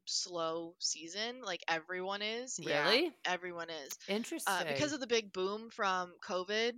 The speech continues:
Speaker 1: and now
Speaker 2: Mm.
Speaker 1: we're kind of in, like, a recession-ish. Um, like, kind of. I
Speaker 2: Yeah.
Speaker 1: mean, like,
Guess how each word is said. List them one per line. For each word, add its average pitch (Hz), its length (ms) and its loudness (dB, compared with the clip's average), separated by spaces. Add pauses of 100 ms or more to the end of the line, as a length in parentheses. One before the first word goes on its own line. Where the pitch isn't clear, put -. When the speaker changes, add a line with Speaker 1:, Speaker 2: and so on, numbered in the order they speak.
(760)
Speaker 1:
and 208 220 0
now 185 580 6
Speaker 2:
Mm. 143 180 -8 (180)
Speaker 1:
we're 185 120 -4
kind 175 300 -2
of 180 100 -6
in, 180 120 -8
like, 170 320 -6
a 165 80 -2
recession-ish. 208 1160 -4 (520)
Um, 165 380 -4 (240)
like, 175 200 -10 (800)
kind 175 340 0
of. 208 300 2
I 180 80 2
Speaker 2:
Yeah. - 20 -4
Speaker 1:
mean, 175 140 -6
like, 160 180 -6